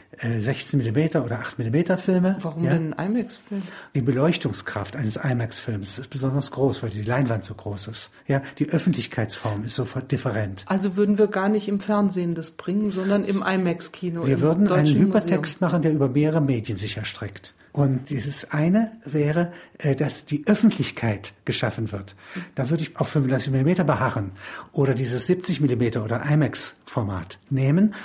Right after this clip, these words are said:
Speaker 1: um die Wichtigkeit des Themas überhaupt zu befestigen. Und wäre sozusagen ein Ma-, ein, eine Gedenkarchitektur für ihn. Und das würde de-, den Roman wiedergeben können, während sozusagen ein Film mit neunzig Minuten, nicht, und Handlung, ja, würde es nicht wiedergeben,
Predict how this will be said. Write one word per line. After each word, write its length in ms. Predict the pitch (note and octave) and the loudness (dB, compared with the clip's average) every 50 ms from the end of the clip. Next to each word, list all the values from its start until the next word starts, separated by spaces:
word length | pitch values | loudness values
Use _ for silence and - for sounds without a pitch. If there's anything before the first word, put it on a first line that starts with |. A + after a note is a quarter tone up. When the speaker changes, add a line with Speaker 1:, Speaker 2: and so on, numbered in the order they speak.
| - - - | -16 -8 -2
Speaker 1:
um 280 | - E3+ F3 F3 E3+ - - - | 2 4 4 4 2 -2 -8 -4
die 180 | - C#3 C#3 B2+ | -2 -2 0 2
Wichtigkeit 600 | D#3 G3+ - - - G3+ - - - D#3+ D3+ - | 2 0 0 0 -4 -4 -4 -2 -2 -2 0 0
des 140 | E3 D3 - | 0 -2 0
Themas 360 | - - A#3+ A#3 F#3 C3+ A2+ | 2 4 6 6 6 4 2
überhaupt 320 | - B2 F#2 F#2+ A2 - - | 0 -4 -4 -6 -8 -6 -6
zu 120 | - A#2 | -6 -4
befestigen. 640 | G2+ G#2 - - G2+ F2+ - - - - - G#2 F#2 - - _ _ _ _ | -4 -4 -4 -4 -4 -4 -4 -6 -8 -10 -10 -10 -12 -12 -20 _ _ _ _
Und 280 | - C#3+ G#2 F#2+ A#2 E3 | -4 -4 -2 -2 0 2
wäre 180 | D#3 D3+ D#3 | 2 4 4
sozusagen 360 | D3 E3+ E3 - F#3 E3+ E3+ | 2 0 0 0 2 2 4
ein 120 | E3+ D#3+ D#3 | 4 4 4
Ma-, 200 | D#3 D#3+ D#3 - | 4 2 0 -4
ein, 440 | - - D#3+ D3 D3 C#3+ C#3 C3+ C3+ - - - _ _ - | -4 0 2 4 6 6 4 4 2 -4 -14 -20 _ _ -6
eine 180 | - C3 B2 A#2 | -2 -2 0 2
Gedenkarchitektur 1000 | - C3 D#3 F3+ G#3 - - - - - A2+ - A2+ G#2 - - - A2 G2 - | 2 4 4 4 2 2 -2 -2 -2 -4 -4 -4 -4 -8 -8 -6 -6 -6 -4 -4
für 140 | - B2 | -4 -6
ihn. 340 | A2 A2+ G#2+ F#2 G2 G#2+ - - - _ _ _ - - - - - | -6 -6 -6 -8 -8 -8 -10 -16 -20 _ _ _ -18 -18 -16 -10 -6
Und 180 | - B2+ G#2 | -6 -4 -2
das 180 | - D#3 - - | -2 -2 0 2
würde 280 | G3+ G3+ G#3 G#3+ G3+ G#3 - - - - - | 2 4 4 4 2 0 -4 -18 -16 -8 -2
de-, 240 | D#3 E3 C#3+ D3+ E3 | 0 0 0 0 0
den 160 | E3+ E3+ D#3+ | 2 2 2
Roman 400 | D3+ E3+ E3 D#3 D#3 D#3 D#3 D3+ | 4 4 4 4 4 4 4 4
wiedergeben 540 | C#3+ C#3+ B2+ A#2 A2 - A#2 A2+ A2 A#2 - | 4 4 2 2 0 0 -2 0 -2 -2 -2
können, 240 | - A#2+ A2+ A2 - - - - - | -2 -2 -2 -4 -6 -8 -16 -8 -4
während 260 | C#3 C3+ C3+ B2 B2+ - - - | 0 2 2 0 0 -4 -10 -8
sozusagen 420 | - D3 C#3 C3+ C#3+ C3+ C3 C#3 C3+ | -4 -2 -2 0 0 0 2 2 2
ein 140 | A#2+ A2+ | 2 0
Film 360 | - - - A#3 A#3 G3+ C3 A#2+ | 0 0 2 4 4 4 4 2
mit 200 | A#2+ A#2 A2+ - | 0 -2 -2 -2
neunzig 320 | C#3 B2 A#2+ - C#3 - | -2 0 0 -2 -4 0
Minuten, 520 | - C#3+ D3 G3+ G#3 G3 - A2 F#2 F#2 - - - | 2 4 6 6 4 4 0 -6 -8 -8 -8 -2 -2
nicht, 140 | E3+ - C3 | -2 -2 -2
und 120 | A2 G2 | -2 -2
Handlung, 440 | A2+ E3+ F3+ D#3+ A#2 G2 F2+ F2 - - | 0 2 2 2 2 -2 -4 -8 -6 -2
ja, 220 | A#2+ B2 D3+ E3 - - - - - - | 0 0 0 -2 -4 -10 -16 -14 -6 -2
würde 160 | E3 E3 E3+ | 0 0 0
es 100 | E3 - | 2 2
nicht 160 | F#3+ F#3+ - | 2 2 2
wiedergeben, 420 | F#3 D3+ C3 A2+ A2 A#2+ A#2+ B2+ | 2 2 2 2 2 -2 -2 -2